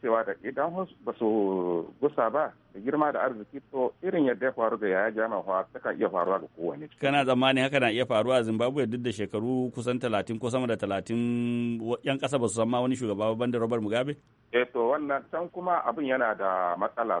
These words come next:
Speaker 1: sosai sosai. Dan saboda akan gaskiya nan shi ka ya mulki ƙasan, dan saboda ƙasa ya ɗauke ta ma kamar, eh, tashi ta kanshi, wato ƙasar cikin aljihun shi take.
Speaker 2: Ah, eh, Farfesa Bobe na Maiwa,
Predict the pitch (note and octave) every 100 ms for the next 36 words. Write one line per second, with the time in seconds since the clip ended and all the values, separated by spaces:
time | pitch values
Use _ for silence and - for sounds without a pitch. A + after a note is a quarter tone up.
0 | - E2+ G#2+ G#2 D2+ - D#2+ - - -
1 | B2+ C#3+ D#3+ C#3 G#2 G#2+ A2+ A2+ A2 _
2 | _ - G2 E3 C3 G#2 C3 - D#3 C#3+
3 | D3 D3 D3+ D3 D3 D3+ A2 A#2+ C#3 G#2
4 | F#2+ - G#2 G2+ G2 C3 C#3+ B2 - C#3
5 | D3 C#3+ A2+ C3 B2+ A2+ A#2+ - G#2 A#2
6 | A#2+ A#2+ _ _ _ _ - F#2 F2 F2
7 | E2+ D#2+ - C#3 C#3 - A#2+ A#2 B2 G2
8 | G2 F#2 F#2 B2+ - G#2+ - C#3+ F#2+ F2+
9 | A2 - - F2+ - - _ _ - -
10 | _ - D3+ C3 G2 - D3+ D3 C#3 C3
11 | F3 F3+ D3 C#3 C#3 C#3+ C#3 C#3 C#3 C3+